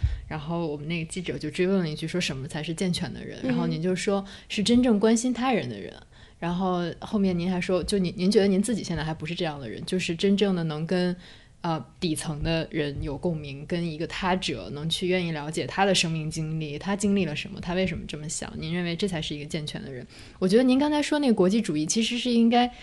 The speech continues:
Speaker 1: 建立在这样一个基础上的，就首先你要去爱你身边的人，你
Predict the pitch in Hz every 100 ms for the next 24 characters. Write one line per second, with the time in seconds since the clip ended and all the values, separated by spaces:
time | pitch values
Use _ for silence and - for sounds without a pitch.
0 | - - - 311 277 254 233 302 277 185
1 | 160 175 156 - 151 147 147 208 196 170
2 | 214 214 180 156 151 - - 202 170 156
3 | 147 - 214 233 247 180 143 95 92 -
4 | 165